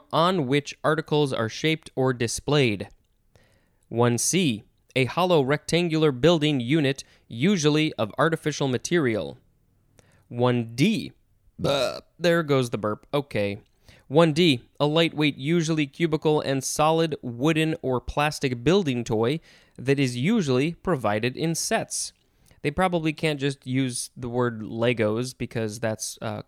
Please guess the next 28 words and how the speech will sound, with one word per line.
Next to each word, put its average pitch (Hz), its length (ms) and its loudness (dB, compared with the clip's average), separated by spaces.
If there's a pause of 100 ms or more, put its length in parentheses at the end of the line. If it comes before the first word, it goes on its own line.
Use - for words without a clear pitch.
(120)
copywritten. 127 640 -4 (680)
What's - 260 -2 (220)
copywritten? 185 480 0
Trademarked? 160 540 0 (100)
One 135 140 0
of 120 60 0
those. 127 280 2 (500)
And 131 720 2
there's 151 180 2
also 156 300 2
other 127 220 0
kinds, 120 560 -2
you 120 100 -4
know, 101 220 -4 (580)
that 117 180 2
are 113 120 2
not 113 200 0
Legos. 95 500 -6 (500)
But, 143 240 0
you 143 100 -2
know, 110 220 -2 (360)
they're 127 120 0
blocks. 98 500 -4 (880)
Now 127 140 2
we 123 100 2
have 127 140 0
one 131 260 2
E. 190 260 2